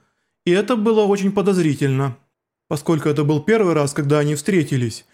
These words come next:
не было никакой гарантии, что на самом деле именно они посланники теократии. Но поскольку первосвященники были тут,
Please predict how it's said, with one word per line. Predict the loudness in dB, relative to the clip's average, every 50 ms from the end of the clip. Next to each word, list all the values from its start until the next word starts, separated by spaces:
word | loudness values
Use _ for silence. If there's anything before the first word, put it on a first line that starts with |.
| _ _ _ _ _
не | 0 2 2
было | 2 2 2
никакой | 2 0 -2 0 0 0 2 2
гарантии, | 2 2 2 2 2 0 0 0 0 0 2 2 0
что | 0 -2 -2 -2
на | -2 -2
самом | -2 0 0 0 0 0 2
деле | 2 2 2 2
именно | 0 0 0 0 2 2 2 0 0
они | 2 2 2 0
посланники | 0 -2 -2 -2 0 0 0 0 0 0 -2 -4
теократии. | -2 0 0 0 2 2 2 2 2 0 0 -2 -2 -2 -4 -6 -10 _ _ _ _ -20 -20 -20 -20 _ _
Но | -2 0 0 0 -2 -2
поскольку | -2 -2 -2 0 0 0 0 2 0 0
первосвященники | 2 2 2 2 2 0 -2 -2 0 0 0 0 0 0
были | 0 2 2 2 0
тут, | 0 0 -4 -4 -4 -8 -14